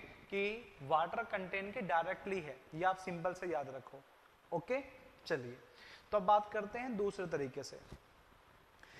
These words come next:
कि सर, वर्केबिलिटी बढ़ती है। वर्केबिलिटी का देखो मतलब क्या था? वर्केबिलिटी का मतलब ये था कि आप कंक्रीट को मिक्स कर पा रहे हैं। एक बात बताओ, क्या पानी डाले जाओगे, डाले जाओगे, क्या वो मिक्सिंग अच्छे से हो पाएगी?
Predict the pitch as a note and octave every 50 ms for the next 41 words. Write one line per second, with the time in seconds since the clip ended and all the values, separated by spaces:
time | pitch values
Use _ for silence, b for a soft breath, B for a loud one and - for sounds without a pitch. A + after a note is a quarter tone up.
0 | B B B - G#3+ G#3+ - - A3+ A3+ A3+ - - - - C#3+ C3+ E3 F3+ F#3
1 | F3 - G3+ G#3 G#3+ G3 A3+ A3+ F3+ F#3 F#3 E3 E3 - A3+ A3+ A3 A3+ G#3 G#3
2 | - F#3 D#3 F3 F#3 F#3 G3 G#3+ G#3+ G3+ A3 G#3+ A3 G#3 A3+ - A#3+ G3 F3 E3+
3 | D#3 F#3 G3 G#3+ G#3+ G#3+ G#3+ - D#3 C3+ C3+ - - C#3 - - D#3 D3+ E3 F3
4 | F3 G3 G3 G3 F#3+ F#3+ G#3 G3 F#3 F3+ E3+ F#3+ F#3 E3 E3+ F3+ F#3 E3+ - D#3
5 | D3+ E3+ G#3 - B B B B B - - F#3 F#3 F#3 F#3 - F#3+ F#3 F#3 F#3
6 | F#3 F#3+ F#3 F#3 G3 F#3 D#3+ D#3+ E3 D#3 - - F#3 F3+ E3+ - F3 E3+ E3+ F3
7 | F#3+ G3 F#3+ G3 G#3 - - - B B B B - D#3+ D3+ D#3+ F#3+ G3+ G3 G3+
8 | F#3+ G#3 G#3+ G3 - G#3+ G#3 G#3 - F#3+ F#3 F#3+ G3+ G3+ E3 D#3+ D#3+ D#3+ F3 F#3
9 | F3+ F#3 F3+ F3+ F3+ F3 F3 F#3 E3+ D#3 D#3 D#3 E3+ F3+ F#3 E3+ F3+ F3 F3 F3
10 | F#3 F#3+ F3+ G3 G3 F#3+ F3 E3 E3+ E3 - - G#3 G3 F3+ - - G3 F#3+ -
11 | G3 F3+ F3 - G3+ G3+ A3 A3 F#3+ D#3 C3+